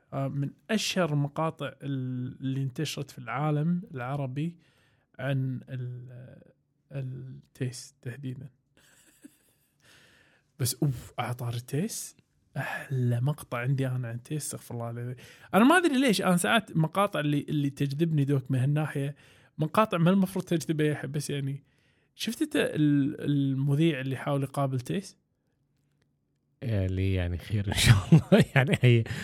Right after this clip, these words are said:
Speaker 2: هياخد منه إيه؟
Speaker 1: أفرج-،
Speaker 2: تصريح يعني؟
Speaker 1: أفرجك على ولا يهمك، بس أول شيء خل أوريك المقطع الأولاني.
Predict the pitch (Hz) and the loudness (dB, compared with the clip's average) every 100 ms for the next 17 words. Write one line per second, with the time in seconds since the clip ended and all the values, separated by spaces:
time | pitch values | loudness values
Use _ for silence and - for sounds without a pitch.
0 | - - 131 - 147 127 131 127 120 117 | -10 4 4 6 6 6 6 6 6 6
1 | 107 101 117 170 - 160 - 127 147 156 | 4 2 4 8 10 8 6 4 6 6
2 | 156 147 139 123 131 139 131 147 123 143 | 6 4 4 4 4 2 2 0 0 -2
3 | 131 151 143 160 156 262 - - - 151 | 0 2 2 2 -2 -4 -10 -6 0 2
4 | 151 139 151 143 - 120 127 127 143 143 | 2 0 0 -2 -4 -6 -4 -2 -2 -2
5 | 160 | -4